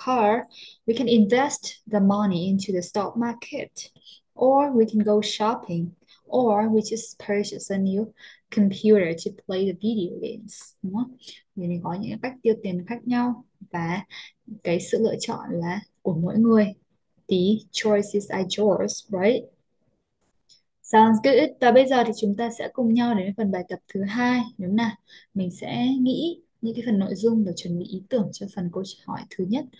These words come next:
Và sau đó là mình nghe, listen to the recording, đúng không nào? Nghe và sau đó là which of the things in the pictures do Simon and his father talk about?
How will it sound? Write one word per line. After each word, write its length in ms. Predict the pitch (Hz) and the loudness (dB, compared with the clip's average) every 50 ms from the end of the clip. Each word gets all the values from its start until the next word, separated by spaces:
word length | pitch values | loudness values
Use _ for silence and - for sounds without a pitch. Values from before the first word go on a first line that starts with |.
| - - - _ _ - | -20 -20 -20 _ _ -8
Và 80 | 208 | -6
sau 180 | 202 - - 220 | -4 -2 -2 0
đó 200 | 202 185 185 202 | 0 0 0 0
là 80 | 233 | 0
mình 280 | 226 214 202 180 180 185 | 2 2 0 0 -2 -2
nghe, 320 | 196 208 220 220 220 220 214 - _ _ _ _ | 0 0 2 2 0 0 -4 -8 _ _ _ _
listen 440 | 214 220 262 302 - - 269 233 220 | 2 2 2 2 0 2 4 4 4
to 120 | 220 233 214 | 2 2 0
the 200 | 214 202 185 190 | 0 0 0 0
recording, 580 | 190 190 - - - 214 202 196 180 - 185 - - _ _ _ - - _ _ _ | -2 -2 -8 -6 -2 0 0 0 0 -2 -6 -8 -12 _ _ _ -20 -20 _ _ _
đúng 100 | - 190 | -4 -2
không 60 | 196 | 0
nào? 180 | 214 226 226 208 214 | 0 0 0 0 0
Nghe 300 | 220 233 240 240 240 240 | 2 2 2 2 0 0
và 120 | 208 185 175 | -2 -4 -6
sau 200 | - - 220 208 | -4 -4 -4 -2
đó 220 | 190 180 175 180 | 0 0 0 0
là 260 | 208 214 196 208 233 233 - _ | 0 0 0 0 -2 -4 -6 _
which 380 | - 226 294 302 - - 277 226 | 0 0 0 0 0 -4 -4 0
of 0 | |
the 120 | - 202 196 190 - _ _ - | 0 0 0 -2 -6 _ _ 2
things 540 | 254 277 254 220 208 220 240 247 - - | 4 4 4 4 4 4 4 2 0 -2
in 160 | - 226 220 208 | 2 2 2 2
the 60 | 196 | 2
pictures 800 | - - - - - - - 175 160 165 170 165 - - - - _ _ _ _ | 0 -6 -8 -8 -8 -4 -2 -2 -2 0 -2 -4 -6 -10 -14 -18 _ _ _ _
do 80 | 240 | -2
Simon 500 | 226 - - 233 226 233 240 247 226 214 | -2 0 2 4 4 6 6 6 6 6
and 140 | 208 208 214 | 6 4 4
his 340 | 220 226 - - - - - | 2 0 -2 -6 -10 -10 -6
father 300 | - 233 240 240 240 233 226 - - | -4 -4 -2 0 0 -2 -2 -2 -4
talk 320 | 226 220 220 - 208 202 | -6 -6 -4 -6 -6 -4
about? 340 | 214 214 208 - - - - | -2 -2 -2 -2 -4 -8 -14